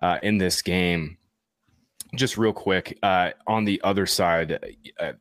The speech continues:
real quick for the Steelers, uh, Pat Freiermuth, Tom said it, uh, on I R. Uh, Allen Robinson, Connor Heyward, Najee Harris, all these dudes, like, completely out of the offense. Calvin Austin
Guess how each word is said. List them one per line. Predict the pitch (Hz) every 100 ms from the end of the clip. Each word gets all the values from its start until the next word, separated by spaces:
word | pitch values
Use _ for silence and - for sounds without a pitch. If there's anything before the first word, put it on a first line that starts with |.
| _ - - - -
real | 101
quick | 98 -
for | 85
the |
Steelers, | 78 - 85 80 76 -
uh, | 82 - - 87 _ -
Pat | 110 -
Freiermuth, | 98 92 90 87 - - _
Tom | - 87 82
said | 85 78
it, | 67
uh, | - 73 65
on | 78 80
I | 76
R. | 76 76 76 76 - - - - - - - - _
Uh, | - 107 98 -
Allen | 131 131 113
Robinson, | 101 104 104 107 - 98 95 92
Connor | - 101 98 87
Heyward, | 95 92 90 90 87 - _ - 98
Najee | 92 82
Harris, | 90 90 104
all | 107
these | 110 104 82
dudes, | 87 76 69 - -
like, | 80 78 - _
completely | - 98 - 104 90 85
out | 82
of | 82
the |
offense. | 73 82 82 87 -
Calvin | - 107 92
Austin | 85 90 - 90